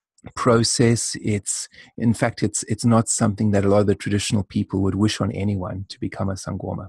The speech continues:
because of the pain involved. So for me, the illness came with, with a dream. So I had a dream where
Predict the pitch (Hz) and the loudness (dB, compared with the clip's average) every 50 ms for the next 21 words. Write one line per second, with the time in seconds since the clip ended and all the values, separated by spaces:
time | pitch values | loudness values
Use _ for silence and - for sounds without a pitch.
0 | _ - 98 - - 110 95 98 92 - 95 - - - 101 101 101 95 92 92 | _ -14 -12 -10 -8 -8 -6 -6 -8 -10 -12 -10 -6 -6 -4 -4 -2 -4 -4 -6
1 | - - 98 90 92 95 98 - - - - _ _ _ - - - - - - | -6 -4 -4 -4 -4 -4 -8 -10 -16 -20 -20 _ _ _ -18 -16 -14 -14 -16 -18
2 | - - - _ _ - - - - - - 127 120 110 - - 127 120 120 131 | -20 -20 -20 _ _ -20 -16 -10 -6 -2 2 4 2 4 4 4 6 8 8 8
3 | 139 147 131 135 123 - - 123 135 139 139 131 123 120 - - - - - 120 | 8 6 6 4 4 4 4 4 6 6 6 6 6 4 2 -2 -6 -2 2 4
4 | 113 113 113 113 110 110 110 104 101 107 107 104 101 - - - - - - 113 | 4 6 6 6 6 4 4 2 0 0 -2 -2 -4 -8 -18 -20 -20 -16 -12 -10
5 | 110 101 - 110 90 - 113 110 107 123 175 208 - _ _ _ _ _ - - | -8 -6 -6 -6 -6 -4 -2 0 2 2 2 0 -2 _ _ _ _ _ -18 -12
6 | - - 104 104 101 98 101 95 101 113 107 110 98 92 - 104 110 107 107 113 | -8 -4 -2 -2 -2 -2 -4 -2 -2 -2 -2 -2 -2 -4 -4 -4 -2 0 0 0
7 | 135 156 - _ _ _ _ _ _ _ _ _ _ _ - - 104 98 98 98 | -2 -2 -6 _ _ _ _ _ _ _ _ _ _ _ -12 -8 -6 -6 -4 -4
8 | 98 98 98 98 98 95 | -4 -4 -4 -4 -6 -6